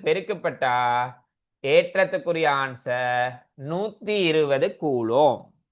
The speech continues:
ஓகே, ஏற்றத்துக்குரிய ஆன்சர் நூத்தி இருபது கூலோம். சரி, அடுத்து பாருங்க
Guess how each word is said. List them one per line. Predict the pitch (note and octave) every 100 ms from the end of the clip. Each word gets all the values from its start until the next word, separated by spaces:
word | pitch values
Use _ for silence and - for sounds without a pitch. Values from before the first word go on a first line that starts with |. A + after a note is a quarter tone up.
| _ _ _ C#3+
ஓகே, | E3+ F3 F3 C#3+ C3+
ஏற்றத்துக்குரிய | C3 C#3 C3 B2+ C#3 C3+ C#3
ஆன்சர் | C3 G#3 F3+
நூத்தி | E3+ F3+ - F3+
இருபது | D3+ C3 B2+ D#3+ C3+
கூலோம். | A#2 A2 C3 B2 G#2 - _ _ _ _ _ _ _ _ _ _ _ _ _ -
சரி, | A#2 E2 _ _ _ _ _ _ _ _ _ _ _ _ _ _ _ _ _ _ _ _ _ _ _ _ -
அடுத்து | F#3 A3 A3
பாருங்க | A3+ A3+